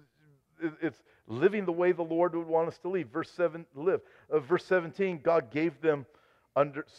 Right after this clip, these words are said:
knowledge. He gave them skill. He gave them understanding. Verses nineteen and twenty, there were none like them. Daniel and his three friends we're ten times better than the rest. In the process, what is all this? It is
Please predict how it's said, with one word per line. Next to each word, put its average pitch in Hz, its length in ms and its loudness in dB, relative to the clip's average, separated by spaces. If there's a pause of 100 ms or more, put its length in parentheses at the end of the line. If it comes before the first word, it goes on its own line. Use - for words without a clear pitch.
(120)
knowledge. 151 440 6
He 156 80 -12
gave 135 260 -2
them 123 120 -10
skill. 185 460 0
He 156 80 -4
gave 143 300 -4
them 135 180 -2
understanding. 160 680 -4
Verses 131 340 -8
nineteen 135 440 -4
and 113 100 -14
twenty, 151 300 -6 (280)
there 131 100 2
were 120 140 -2
none 135 560 0
like 127 480 -2
them. 113 320 -4
Daniel 131 440 -2
and 117 120 -6
his - 220 -16
three 131 160 -8
friends 117 500 -4 (1000)
we're 104 100 -14
ten 131 300 -4
times 113 340 -2
better 101 220 -2
than 95 180 -10
the 90 60 -16
rest. - 240 -18 (440)
In 120 100 -6
the 127 60 0
process, 156 680 -2 (260)
what 117 380 2
is 143 120 -4
all 147 200 2
this? 160 400 -4 (420)
It 120 160 -4
is 110 100 -6